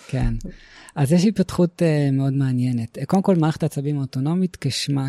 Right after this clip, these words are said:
כן היא, היא אוטונומית, זאת אומרת, היא יכולה לפעול גם בלי המודעות שלנו. אה, תהליכים שקורים בזמן שינה, תהליכי עיכול, זרימת דם, פעימות לב, המון דברים שקורים באופן אוטונומי,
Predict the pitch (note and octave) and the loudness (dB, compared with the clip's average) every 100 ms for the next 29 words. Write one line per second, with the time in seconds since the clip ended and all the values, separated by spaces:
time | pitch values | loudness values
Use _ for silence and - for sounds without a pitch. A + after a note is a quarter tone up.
0 | - C#3+ D#3+ D3 F#3 - C#3 B2+ C3+ B2+ | -4 -2 0 0 -2 -2 -6 -6 -6 -8
1 | - A#2 A#2 E3 - C#3+ C3 C3 - C3+ | -6 -6 -4 -6 -6 -6 -6 -8 -6 -6
2 | C3 D#3 C#3 B2+ B2+ B2 C#3+ D#3 C#3 B2 | -6 -6 -6 -4 -6 -4 -2 0 0 -2
3 | A#2+ B2 B2+ A#2+ - B2 A#2 B2+ F3+ - | -2 -2 -4 -4 -4 -4 -2 -2 -2 -6
4 | - - - _ - A#2+ B2+ A#2+ - C#3 | -18 -20 -20 _ -10 -6 -4 -4 -4 -2
5 | C#3 C3+ B2+ B2+ A#2+ A#2+ A#2+ - B2 C#3+ | -2 -2 0 0 0 0 -2 -2 -2 -2
6 | D#3 C#3+ B2+ B2 - C3+ A#2 - F3 D#3 | -4 -4 -8 -10 -8 -8 -6 -2 0 2
7 | C3+ A#2 B2+ B2 B2 - C3+ D3+ C#3 C3+ | -2 -4 -6 -6 -8 -8 -6 -2 -2 -4
8 | B2 C3 C3 D3+ E3 C#3 B2+ - - - | -4 -4 -2 0 0 0 -6 -18 -20 -20
9 | _ C3+ C#3 D3+ C#3 D3+ D#3 C#3+ - C3 | _ -4 -2 0 0 0 0 -2 -2 -2
10 | D3+ D3+ B2+ B2+ E3 D#3+ - - F#3+ G#3 | 0 0 -4 -4 -4 -4 -6 -4 -4 -2
11 | G#3+ | -4